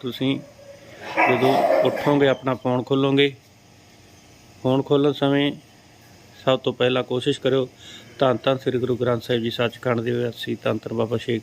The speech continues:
ਫਰੀਦ ਜੀ, ਉਹਨਾਂ ਦੇ ਗੁਰਦੁਆਰਾ ਸਾਹਿਬ ਟਿੱਲਾ ਬਾਬਾ ਸ਼ੇਖ ਫਰੀਦ ਦੇ ਗੇਟ ਤੋਂ ਬਾਹਰ ਚਰਨਾਂ 'ਚ ਅਰਦਾਸ ਬੇਨਤੀ ਕਰਿਓ, ਤਾਂ ਜੋ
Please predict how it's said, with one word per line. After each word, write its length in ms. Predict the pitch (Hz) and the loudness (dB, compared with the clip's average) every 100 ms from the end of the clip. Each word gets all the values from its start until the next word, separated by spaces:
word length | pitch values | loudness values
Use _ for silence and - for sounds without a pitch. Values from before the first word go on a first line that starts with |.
| - | -4
ਫਰੀਦ 220 | 113 110 | -4 -4
ਜੀ, 140 | 117 113 - - - - - - - - | -4 -6 -6 -20 -20 -20 -20 -20 -16 0
ਉਹਨਾਂ 240 | 143 147 | 4 4
ਦੇ 100 | 139 | 2
ਗੁਰਦੁਆਰਾ 380 | 123 120 120 117 | 2 2 2 0
ਸਾਹਿਬ 220 | 117 120 | 0 -2
ਟਿੱਲਾ 200 | - 117 | -2 -2
ਬਾਬਾ 240 | 113 113 113 | 0 0 -2
ਸ਼ੇਖ 240 | - 113 | -2 -4
ਫਰੀਦ 240 | - 113 107 | -2 -4 -2
ਦੇ 100 | 107 | -2
ਗੇਟ 180 | 110 | -2
ਤੋਂ 140 | 101 110 | -2 -4
ਬਾਹਰ 280 | 110 113 107 - - - - - - - - - - - - - - - - - | -4 -4 -6 -18 -20 -20 -20 -20 -20 -20 -20 -20 -20 -20 -20 -20 -20 -20 -20 -2
ਚਰਨਾਂ 340 | 127 117 123 | 0 2 0
'ਚ 160 | 120 - | -4 -4
ਅਰਦਾਸ 320 | 117 117 120 | -2 2 0
ਬੇਨਤੀ 320 | 113 123 113 120 | 0 -4 -2 -2
ਕਰਿਓ, 320 | 120 127 135 127 - - - - - | 2 0 -2 -8 -20 -20 -20 -20 -4
ਤਾਂ 200 | 135 127 | 0 0
ਜੋ 180 | 127 143 | 2 2